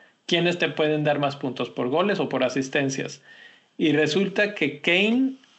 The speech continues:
es por un buen rato el que más te puede dar goles y asistencias. Y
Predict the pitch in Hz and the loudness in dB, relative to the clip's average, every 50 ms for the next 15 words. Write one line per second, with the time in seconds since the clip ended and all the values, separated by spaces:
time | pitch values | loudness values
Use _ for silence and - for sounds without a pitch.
0 | _ _ _ - 170 170 170 165 - - - _ _ _ _ _ 165 156 143 151 | _ _ _ -2 0 0 0 -2 -4 -10 -18 _ _ _ _ _ -2 0 0 2
1 | 165 175 180 175 175 175 170 165 156 156 151 151 156 - 208 226 233 - - - | 0 0 2 2 2 2 2 0 2 2 2 2 2 2 0 -2 -2 -4 -8 -18
2 | - - _ _ _ - - 165 143 135 131 131 127 131 - - 143 135 135 143 | -20 -20 _ _ _ -8 -4 -2 0 2 2 2 0 0 -2 0 2 2 2 4
3 | 147 156 151 151 - 185 - - 160 151 151 143 143 143 139 135 135 151 175 220 | 2 2 0 0 -4 -4 -2 0 0 2 2 2 2 2 2 0 0 0 2 2
4 | 269 269 269 - - - _ _ - 233 285 330 202 - - 156 131 135 - 151 | 2 0 0 -4 -12 -16 _ _ 2 2 4 4 2 2 0 -2 -4 -2 -2 -2
5 | 156 151 - 202 226 269 - - - - _ _ _ _ - - - - - - | -2 -2 -2 -2 -4 -4 -6 -10 -18 -20 _ _ _ _ -20 -20 -20 -20 -20 -20
6 | - _ _ _ - - 185 165 165 160 156 160 170 170 | -20 _ _ _ -4 0 2 4 4 4 4 4 2 0